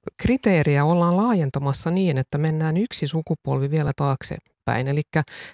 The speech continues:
henkilö, joka itse puhuu tai jonka vanhempien, jonka vanhemmista jompikumpi on puhunut saamea ensimmäisenä kielenä,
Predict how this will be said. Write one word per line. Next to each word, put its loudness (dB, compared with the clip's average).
henkilö, 2
joka 2
itse -2
puhuu 2
tai 0
jonka -2
vanhempien, 0
jonka 0
vanhemmista 0
jompikumpi 0
on 0
puhunut 0
saamea -2
ensimmäisenä -2
kielenä, -2